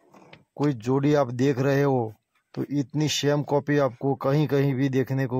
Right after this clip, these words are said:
मिलती है। और ये pure बन्नी नस्ल की दोनों buffalo है। कोई भाई उसको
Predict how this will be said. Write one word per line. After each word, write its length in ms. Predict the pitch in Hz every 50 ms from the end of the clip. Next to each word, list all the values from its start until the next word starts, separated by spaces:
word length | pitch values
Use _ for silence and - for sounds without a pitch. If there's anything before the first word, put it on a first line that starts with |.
| 131 127 113 - -
मिलती 360 | 131 127 127 123 110 - 131 127
है। 240 | 127 131 131 123 120 _ _ _ _ _ _ _ _ _ _ -
और 420 | 127 127 131 131 131 135 127 - - _ _ _ _ _ _ _ _ _ -
ये 80 | 135 131 - _ -
pure 320 | - 135 147 156 165 160
बन्नी 320 | 143 139 139 139 139 147 147
नस्ल 360 | 143 135 123 - 143 135 127
की 120 | 113 127
दोनों 320 | 135 131 131 127 135 135 131 120 113
buffalo 400 | 120 127 120 - 131 127 131 123
है। 240 | 127 127 131 123 123 - _ _ _ _ _ _ _ _ _ _ _ _ _ -
कोई 200 | - 135 143 135
भाई 360 | 104 127 135 143 147 147 131 104 - _ _ _ _ _ _ _ _ _ -
उसको 280 | 131 117 - - -